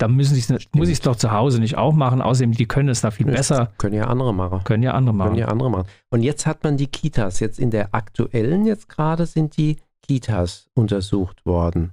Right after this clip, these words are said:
Speaker 1: Genau. Und da müsste man mal eigentlich auf diese so positiven Zahlen noch mal richtig drauf gucken. Vielleicht von jemand, der sich damit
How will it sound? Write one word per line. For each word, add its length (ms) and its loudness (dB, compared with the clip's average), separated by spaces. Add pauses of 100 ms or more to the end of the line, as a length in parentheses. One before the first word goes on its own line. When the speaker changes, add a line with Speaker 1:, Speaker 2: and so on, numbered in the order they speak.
(120)
Speaker 1:
Genau. 360 0 (380)
Und 340 0 (380)
da 140 -2
müsste 240 0
man 80 4
mal 100 2
eigentlich 320 2
auf 140 -2
diese 260 0 (220)
so 120 0
positiven 760 0
Zahlen 380 0
noch 120 2
mal 140 2
richtig 320 0
drauf 320 -2
gucken. 340 -2 (140)
Vielleicht 260 0
von 140 2
jemand, 340 2
der 140 2
sich 140 0
damit 580 0